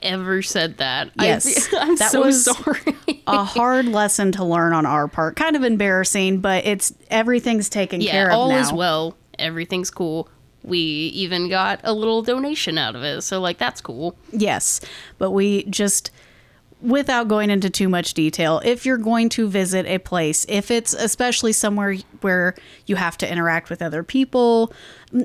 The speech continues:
Speaker 2: not like a cemetery, I mean, an actual building, brick and mortar place you're gonna go visit,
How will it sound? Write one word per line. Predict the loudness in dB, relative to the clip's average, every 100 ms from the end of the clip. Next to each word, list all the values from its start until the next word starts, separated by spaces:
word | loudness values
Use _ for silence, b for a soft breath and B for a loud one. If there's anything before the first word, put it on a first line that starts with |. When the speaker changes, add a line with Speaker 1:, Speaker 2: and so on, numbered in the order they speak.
| 2
Speaker 2:
not | 2 0
like | 0
a | 0
cemetery, | 0 0 0 0 0 2
I | 2
mean, | 0
an | 0 0
actual | 0 0 0
building, | 0 2 2 2 0 2
brick | 0 0
and | -2
mortar | 0 -2
place | -4 -4 -4 -4
you're | -4
gonna | -2
go | 0 -2
visit, | 0 -2 0 -4